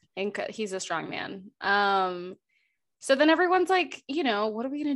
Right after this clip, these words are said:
do, man?" Because now Duke is left in this awkward position of, "Oh, it's not Sebastian. It's his sister. What's going on?"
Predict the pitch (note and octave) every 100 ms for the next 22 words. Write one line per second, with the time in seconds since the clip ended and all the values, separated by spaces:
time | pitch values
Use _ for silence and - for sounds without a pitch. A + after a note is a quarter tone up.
0 | C4+ G3+ B3+ F4 G3 C3+ E3 A#3 C4+ B3+
1 | A3+ A#3+ A#3+ A3 - - - _ _ _
2 | - G#3 G3+ A#3 G3+ A#3+ C#4 C4 - G3
3 | G#3+ - G3 F#3+ G3 - F3 F3+ G3 F#3
4 | F#3 G#3 F3 F3 - E3+ D#3 - E3 D#3
5 | D#3+ E3 - _ _ _ _ _ _ -
6 | G#3 A3+ - - F#3 B3 C4+ - G#3+ G#3+
7 | G#3 - - G#3 G#3 G#3 G3+ G#3 - _
8 | _ _ _ - G#3 - F3+ - - -
9 | - G#3+ G#3 G#3 G3+ G3 F#3+ A3 - G#3+
10 | G#3 G#3 G#3 G#3 G3+ G3+ G3+ G3